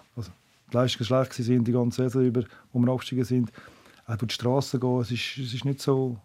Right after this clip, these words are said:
wohl gsi. Auch im Migros posten oder, oder so, es hat, es hat schon Sprüche gegeben. Aber was natürlich sensationell war, ist die Challenge League, das erste Spiel,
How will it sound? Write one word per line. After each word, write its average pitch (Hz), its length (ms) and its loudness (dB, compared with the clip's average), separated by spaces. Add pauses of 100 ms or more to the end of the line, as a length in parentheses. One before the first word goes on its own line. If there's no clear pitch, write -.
wohl 131 340 0
gsi. 110 280 -2 (420)
Auch 120 160 -4
im 120 100 2
Migros 135 380 6
posten 147 440 4
oder, 123 480 2
oder 127 120 -4
so, 123 220 0
es 107 120 -6
hat, 113 100 -4 (180)
es 120 100 -10
hat 123 140 -4
schon 139 80 4
Sprüche 139 420 2
gegeben. 151 220 4 (1300)
Aber 110 360 -4
was 117 180 0
natürlich 117 280 2
sensationell 123 500 2
war, - 120 -12
ist - 280 0
die 113 420 -2 (540)
Challenge 127 300 2
League, 117 160 4
das - 100 -10
erste 127 240 2
Spiel, 127 500 0